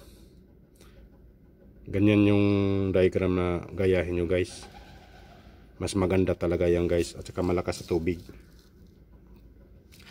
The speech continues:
Pag wala naman to, yung, pag wala naman tong kapasitor na to, malakas uminit yung contact point mo.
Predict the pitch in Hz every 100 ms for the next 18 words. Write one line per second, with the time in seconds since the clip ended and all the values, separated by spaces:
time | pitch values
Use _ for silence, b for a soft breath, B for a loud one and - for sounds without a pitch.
0 | B - 95 104 113 117 113 110 110 110
1 | 98 95 - 101 98 90 - b - 98
2 | 107 104 104 107 107 104 107 104 101 101
3 | 101 101 - - - - 98 98 92 87
4 | 90 92 98 - 98 92 92 - 90 87
5 | 87 - 92 90 - 95